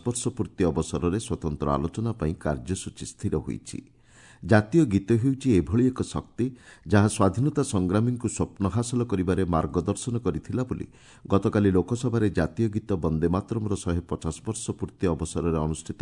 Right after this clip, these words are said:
ଆଲୋଚନାରେ ପ୍ରଧାନମନ୍ତ୍ରୀ ନରେନ୍ଦ୍ର ମୋଦି କହିଥିଲେ। ଦୁଇ ହଜାର ଛତିଶ ସମୃଦ୍ଧ ଓଡ଼ିଶା ଏବଂ ଦୁଇ ହଜାର ସତଚାଳିଶ ବିକଶିତ ଭାରତ ସ୍ୱପ୍ନ ସାକାର କରିବାରେ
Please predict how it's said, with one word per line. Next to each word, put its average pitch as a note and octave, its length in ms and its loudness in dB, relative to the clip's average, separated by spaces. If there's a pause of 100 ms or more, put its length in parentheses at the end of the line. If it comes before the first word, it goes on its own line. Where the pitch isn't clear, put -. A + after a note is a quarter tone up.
ଆଲୋଚନାରେ D2+ 540 -4 (400)
ପ୍ରଧାନମନ୍ତ୍ରୀ F#2 680 -2
ନରେନ୍ଦ୍ର E2 460 -2
ମୋଦି D2+ 180 -4
କହିଥିଲେ। - 560 -8 (1200)
ଦୁଇ B2+ 260 10
ହଜାର F3 260 4 (100)
ଛତିଶ G#2+ 340 0 (140)
ସମୃଦ୍ଧ A2+ 420 0
ଓଡ଼ିଶା C3 340 2
ଏବଂ G2+ 280 0
ଦୁଇ F2 160 2
ହଜାର A2 320 -4
ସତଚାଳିଶ - 560 -4
ବିକଶିତ - 560 -6
ଭାରତ A2 320 -4
ସ୍ୱପ୍ନ - 420 -6
ସାକାର E2 380 -4
କରିବାରେ F#2+ 420 -4